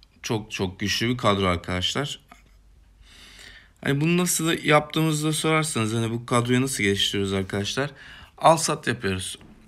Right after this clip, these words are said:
En düşük oyuncuyu alıyoruz, en yüksek fiyata satıyoruz. En düşüklerini satmamız daha kolay oldu. Düşük fiyatla alıp satıyoruz.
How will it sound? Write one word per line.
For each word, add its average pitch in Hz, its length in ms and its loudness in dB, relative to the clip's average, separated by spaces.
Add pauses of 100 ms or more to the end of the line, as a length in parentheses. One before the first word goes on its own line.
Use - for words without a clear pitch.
(180)
En 160 220 0
düşük - 220 -4
oyuncuyu 110 480 -2
alıyoruz, 139 600 0 (400)
en 143 120 -2
yüksek 120 400 -2
fiyata 104 300 -6
satıyoruz. 101 640 -6 (240)
En 139 220 -2
düşüklerini 110 580 -4 (220)
satmamız 123 680 -4
daha 117 180 0
kolay 92 260 -2
oldu. 90 260 -6
Düşük 151 280 -8
fiyatla 110 300 -4
alıp 131 220 -2 (340)
satıyoruz. 95 580 -6